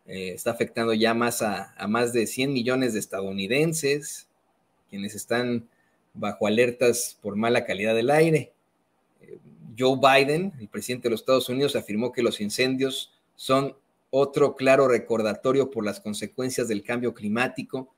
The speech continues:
y ofreció su apoyo al gobierno de Justin Trudeau. Por su parte, los expertos explican que un planeta en calentamiento implica olas de calor más intensas y prolongadas, lo que provoca incendios más grandes y con más humo, es lo que,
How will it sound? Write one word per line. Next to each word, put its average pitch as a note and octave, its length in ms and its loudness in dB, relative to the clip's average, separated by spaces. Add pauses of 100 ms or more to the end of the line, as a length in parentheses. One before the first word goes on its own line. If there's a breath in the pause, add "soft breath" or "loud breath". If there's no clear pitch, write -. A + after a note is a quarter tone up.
(280)
y C3+ 80 4
ofreció D#3 440 4
su D#3 120 2
apoyo B2+ 640 0
al G#2 160 -6
gobierno A2 440 0
de G2 140 -4
Justin A2+ 340 -4
Trudeau. F#3+ 320 6
Por C#3 100 -4
su A2 160 -8
parte, F3 460 0 (440)
los F#2+ 560 -4
expertos C#3 600 0
explican B2+ 540 -4
que - 80 -10
un B2+ 100 -4
planeta B2 380 -4
en A#2 80 -8
calentamiento A2 1000 -2 (300)
implica B2+ 640 -2
olas C3 320 0
de A2 100 -4
calor A#2+ 400 2
más B2 220 -6
intensas A#2+ 640 -4
y G#2 40 -8
prolongadas, A2 1000 0 (340)
lo F#2 200 -8
que G2 160 -6
provoca A#2 440 -2
incendios A#2 440 0
más A2+ 180 -2
grandes A2+ 320 -4
y G2 60 -8
con - 200 -18
más G2+ 220 -8
humo, A2 320 -2 (320)
es G#2 80 -14
lo G2+ 180 -6
que, - 220 -12